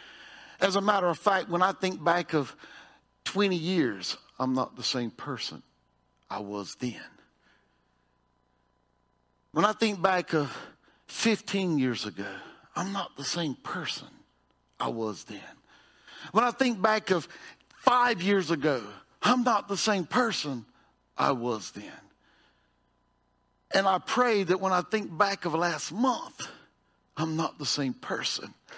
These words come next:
I was then. Serving and following after Christ will change our lives. If we will allow him to teach us, he will mold us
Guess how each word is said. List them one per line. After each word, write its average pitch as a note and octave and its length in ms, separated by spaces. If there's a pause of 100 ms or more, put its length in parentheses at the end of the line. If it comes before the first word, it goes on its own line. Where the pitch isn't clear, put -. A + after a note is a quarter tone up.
(180)
I D#3 160
was A2+ 400
then. - 160 (1800)
Serving G3+ 760
and D#3+ 140
following G3+ 580
after F#3 360
Christ - 960 (160)
will B2 160
change D3+ 720
our A#2+ 480 (160)
lives. - 720 (800)
If A2 160
we F#3 120
will D#3 280
allow F#3 440
him F#3+ 240
to D3 100
teach - 520
us, - 320 (440)
he C3+ 160
will A#2 160
mold A#2+ 380
us - 320